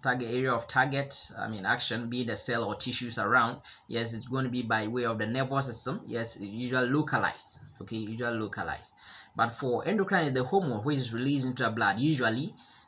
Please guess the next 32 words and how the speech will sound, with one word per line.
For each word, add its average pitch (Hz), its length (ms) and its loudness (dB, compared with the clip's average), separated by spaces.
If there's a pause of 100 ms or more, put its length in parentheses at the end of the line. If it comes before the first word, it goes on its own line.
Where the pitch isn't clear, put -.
(140)
you 123 120 -4
know, 117 140 -2
travels, 123 840 2
you 113 140 -6
know, 104 260 -6
quite, 123 320 4 (300)
uh, 85 140 -8
longer 120 340 -2
distance 104 440 -4
to 110 120 -2
affect, - 480 -6 (340)
you 110 140 -6
know, 95 200 -6
a 101 100 -6
target 110 440 -2
organ. 90 280 -6 (340)
Okay, 104 240 -4
so 107 200 -4
it's 107 160 -4
a 107 60 -2
bit 117 240 -2
distant - 480 -6
compared 104 360 -4
to 110 80 -10
that 110 220 -2
in 101 140 -6
the 101 100 -6
case 113 300 0
of 98 160 -4
the 95 80 -4
nervous 101 600 -4
system. - 380 -8